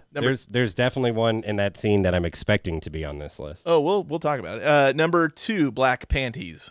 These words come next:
Speaker 1: Number three, sex comedy. Number four, cleavage. And
Speaker 2: Sex comedy.
Speaker 1: Sex comedy.
Speaker 2: I like that.
Speaker 1: It is kind of a sex comedy it, that no one has sex in when you think
Speaker 2: Yeah,
Speaker 1: about it.
Speaker 2: exactly.
Speaker 1: Yeah, okay. Uh, number
Speaker 2: Dry
Speaker 1: f-
Speaker 2: hump comedy.
Speaker 1: number four, cleavage.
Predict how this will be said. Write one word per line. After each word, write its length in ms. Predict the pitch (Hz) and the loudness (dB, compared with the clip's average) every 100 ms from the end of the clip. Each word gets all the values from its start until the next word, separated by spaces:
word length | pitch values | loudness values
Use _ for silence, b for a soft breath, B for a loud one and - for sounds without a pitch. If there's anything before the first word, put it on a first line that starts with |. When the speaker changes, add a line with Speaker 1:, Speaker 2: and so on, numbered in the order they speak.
| - | -8
Speaker 1:
Number 300 | 135 135 117 | -6 -4 -6
three, 400 | - 156 135 110 | -6 -6 -6 -8
sex 300 | - 123 - | -6 -6 -6
comedy. 480 | - 156 156 131 120 | -4 -2 -2 -6 -8
Number 200 | 135 135 | -6 -6
four, 340 | - 160 139 | -2 0 0
cleavage. 840 | - - 185 233 226 123 87 92 - | -2 -12 -12 -6 -4 -4 -8 -12 -8
And 160 | 127 | -6
Speaker 2:
Sex 400 | 123 127 120 - | -6 -8 -8 -10
comedy. 460 | - 73 55 52 92 | -10 -10 -12 -20 -20
Speaker 1:
Sex 280 | - 160 165 | -4 -2 -2
comedy. 420 | - 175 147 92 82 | -2 -2 -2 -8 -12
Speaker 2:
I 60 | |
like 220 | 85 85 | -12 -12
that. 260 | - 104 - - | -10 -10 -12 -6
Speaker 1:
It 140 | 311 | 0
is 140 | 339 - | 0 -2
kind 200 | 135 107 | -6 -6
of 60 | 95 | -10
a 60 | |
sex 240 | - 107 - | -12 -14 -12
comedy 460 | 120 110 135 175 b b | -12 -10 -8 -10 b b
it, 260 | 156 147 131 | -8 -6 0
that 260 | 143 120 _ _ _ 156 | 0 0 _ _ _ -4
no 140 | 143 | -2
one 120 | 143 | 0
has 200 | 147 143 | -2 -2
sex 280 | - 185 - | -2 -2 -4
in 140 | 104 | -12
when 80 | 104 | -14
you 80 | 113 | -12
think 180 | 107 123 | -10 -6
Speaker 2:
Yeah, 100 | 123 | -4
Speaker 1:
about 120 | 107 | -2
it. 40 | 104 | -4
Speaker 2:
exactly. 400 | 107 120 - 147 | -2 -2 -2 -6
Speaker 1:
Yeah, 200 | 143 113 - | -6 -8 -10
okay. 360 | 143 147 131 127 b b b b - | -10 -4 -6 -6 b b b b 2
Uh, 520 | 156 170 170 170 165 165 | 6 8 8 8 8 6
number 80 | 175 | 4
Speaker 2:
Dry 200 | 113 131 | 2 2
Speaker 1:
f- 60 | |
Speaker 2:
hump 200 | 98 90 | -2 -4
comedy. 400 | 90 85 82 90 175 | -8 -8 -8 -8 -6
Speaker 1:
number 180 | 190 | -4
four, 160 | 185 180 | 0 0
cleavage. 580 | - 202 170 117 - | 2 2 2 -2 -6